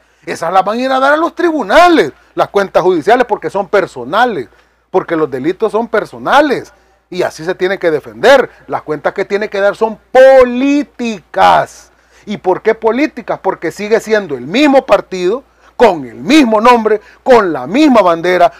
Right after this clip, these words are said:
con los mismos símbolos, con los mismos himnos y con los mismos principios y quizás hasta con el mismo manual, ¿verdad? Los mismos, eh, co-, ¿cómo se llama? Los mismos, eh,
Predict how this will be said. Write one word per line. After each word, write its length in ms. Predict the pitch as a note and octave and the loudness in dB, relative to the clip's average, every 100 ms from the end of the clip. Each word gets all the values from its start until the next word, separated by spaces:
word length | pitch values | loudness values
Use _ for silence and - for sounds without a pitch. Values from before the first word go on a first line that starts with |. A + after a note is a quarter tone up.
| _ | _
con 260 | C#4 B3 G3+ | 4 4 2
los 160 | D#3 | -2
mismos 400 | G3+ C#4 A3+ F3+ | 0 0 0 -2
símbolos, 460 | B3+ C4+ A3 F#3+ - | -2 0 2 0 0
con 220 | A3+ F#3+ | -2 -2
los 120 | E3 | -6
mismos 420 | E3+ D#4 D4 A3 | -2 0 2 2
himnos 400 | B3 E4+ C#4 B3 - _ | 2 2 4 2 0 _
y 120 | - B3 | -6 -2
con 280 | - G3+ | 0 0
los 120 | E3 C#3+ | -2 -2
mismos 380 | C4 B3 G3 | -2 -2 -4
principios 680 | - D3+ C3+ D4 E4 C#4+ C#4+ - _ | -6 -10 0 0 0 -2 -4 -8 _
y 120 | A3 | -12
quizás 320 | - D3+ F#3 G#3 | -10 -6 0 2
hasta 180 | G#3 G3 | 2 -2
con 180 | E3+ D#3 | -4 -10
el 100 | C3+ | -8
mismo 300 | F3 G3 G3 | -8 -8 -8
manual, 500 | E3+ C#3+ G3 B3 B3+ _ _ | -8 -2 2 2 2 _ _
¿verdad? 460 | - C3+ D#3 G#3 F#3+ - - | -8 -6 4 4 4 -4 -14
Los 180 | D3 C#3 | -10 -8
mismos, 380 | F#3+ G3 E3+ C#3+ | -6 -2 -4 -4
eh, 320 | C3 B2 A#2 - | -10 -12 -18 -14
co-, 140 | E3+ | -8
¿cómo 240 | F3+ G3 | -6 -6
se 140 | F3 F3 | -4 2
llama? 460 | G#3 G#3 D#3+ A#2+ G2+ _ _ _ _ | 2 2 -2 -4 -14 _ _ _ _
Los 340 | C3+ D3+ C3+ | -12 -10 -8
mismos, 460 | F#3 A3+ G3+ D3+ B2+ | -6 -2 -2 -4 -10
eh, 240 | A#2+ | -16